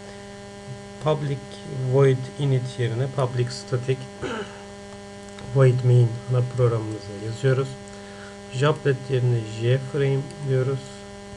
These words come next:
Jframe. Jframe'den türetilecek. <clears throat> Butonlarımız, evet, şu jframe'i ne yapıyoruz?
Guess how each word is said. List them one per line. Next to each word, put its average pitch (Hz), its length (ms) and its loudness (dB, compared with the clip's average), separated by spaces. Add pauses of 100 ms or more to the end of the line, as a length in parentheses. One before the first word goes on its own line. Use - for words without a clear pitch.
(340)
Jframe. 120 600 0 (1080)
Jframe'den 113 680 -2 (160)
türetilecek. 123 540 -2 (300)
<clears throat> 202 640 -2 (4000)
Butonlarımız, 151 580 2 (1400)
evet, 123 160 4 (220)
şu 147 80 -2
jframe'i 135 880 4
ne 139 40 2
yapıyoruz? 127 500 2